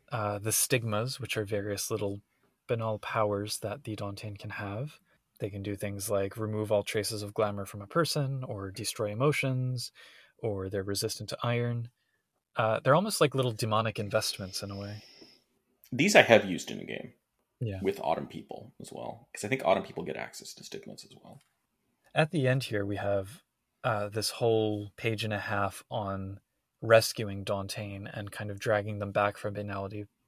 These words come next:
Speaker 1: to have them be full changelings again. And I'm frustrated because we get all of this. By comparison, we don't get, like I said,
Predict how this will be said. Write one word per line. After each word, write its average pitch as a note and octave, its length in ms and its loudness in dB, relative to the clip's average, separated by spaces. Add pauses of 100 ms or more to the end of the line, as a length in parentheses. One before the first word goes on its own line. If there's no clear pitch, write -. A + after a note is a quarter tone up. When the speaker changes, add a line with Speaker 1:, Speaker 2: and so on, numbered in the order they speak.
(140)
Speaker 1:
to - 160 -6
have G2+ 180 -8
them G#2 120 -8
be G#2 160 -6
full G2+ 440 -2
changelings B2 520 -2
again. G#2 380 -8 (540)
And C3 100 4
I'm C3 100 2
frustrated A#2+ 540 4
because A2 320 -2
we A2+ 100 -2
get A2+ 280 6
all C3+ 240 6
of G2 200 -4
this. A#2+ 680 2 (680)
By A2+ 160 8
comparison, A#2 720 0
we G#2 120 -4
don't A2 280 -2
get, G#2+ 300 -2 (380)
like G#2+ 140 -4
I G#2+ 40 -4
said, A2 320 2